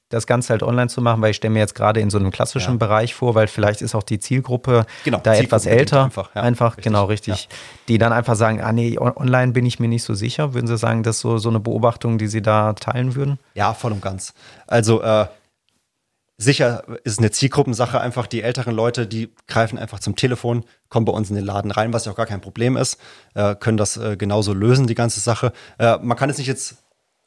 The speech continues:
Speaker 2: ganz, äh, pauschal sagen. Also wir haben auch ältere Kunden, die alle ihre Termine online buchen, die
Speaker 1: Mhm.
Speaker 2: regelmäßig kommen und das immer tun und auch online Bewertungen abgeben und, äh,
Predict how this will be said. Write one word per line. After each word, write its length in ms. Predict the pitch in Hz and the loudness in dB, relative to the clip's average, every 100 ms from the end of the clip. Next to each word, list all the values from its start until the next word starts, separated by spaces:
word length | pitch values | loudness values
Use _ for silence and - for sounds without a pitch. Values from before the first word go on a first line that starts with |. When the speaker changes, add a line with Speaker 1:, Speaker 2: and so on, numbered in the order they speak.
| _ | _
Speaker 2:
ganz, 300 | - 123 - | -2 -2 -4
äh, 160 | - 113 | -8 -8
pauschal 500 | - 107 - 123 151 | -4 -4 2 2 4
sagen. 360 | 147 143 135 135 | 2 0 0 -6
Also 220 | 113 110 | -8 -4
wir 60 | |
haben 140 | 110 113 | -2 -2
auch 100 | 101 | -2
ältere 320 | 123 123 117 | -2 0 -2
Kunden, 300 | - 123 117 | -4 -4 -2
die 240 | 110 107 | -4 -4
alle 240 | - 135 131 | -4 0 0
ihre 160 | 120 | -2
Termine 340 | 113 120 120 113 | -6 -6 -6 -6
online 260 | 117 120 | -6 -8
buchen, 340 | 117 127 139 - - - | -8 -6 -6 -6 -16 -8
die 80 | 113 | -2
Speaker 1:
Mhm. 80 | 113 | 2
Speaker 2:
regelmäßig 460 | 135 131 120 110 - | 2 0 -2 -4 -4
kommen 180 | 120 | -4
und 80 | 123 | -2
das 140 | 113 - | -6 -6
immer 200 | 120 110 | -6 -6
tun 280 | 131 139 | -4 -4
und 240 | - 110 104 | 0 -2 0
auch 160 | 110 | -2
online 260 | - 135 117 | 0 2 0
Bewertungen 480 | 107 101 135 127 110 | 0 0 0 0 -6
abgeben 540 | - - 120 120 117 | -10 -4 0 0 0
und, 240 | 110 110 | -2 -2
äh, 140 | 107 | 0